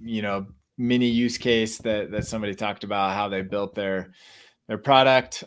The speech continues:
on Airtable. So they go through all the different steps. So if, if you want kind of a, a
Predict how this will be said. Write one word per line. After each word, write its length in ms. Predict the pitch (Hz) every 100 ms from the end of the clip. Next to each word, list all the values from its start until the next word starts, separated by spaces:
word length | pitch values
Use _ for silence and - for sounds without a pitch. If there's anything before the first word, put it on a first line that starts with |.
| -
on 500 | 113 117 117 113 113 123
Airtable. 760 | 135 131 135 127 127 123 120
So 180 | 120 117
they 160 | 107 104
go 220 | 110 107
through 720 | - 110 110 107 104 104 90 _ _ _ _ -
all 260 | 107 107
the 120 | 107
different 320 | 101 104 107 92
steps. 440 | - 104 104 -
So 360 | - 104 98 95
if, 280 | - -
if 200 | - 92
you 100 | 98
want 280 | 98 98 95
kind 180 | 107 98
of 100 | 95
a, 220 | 95 90
a 120 | -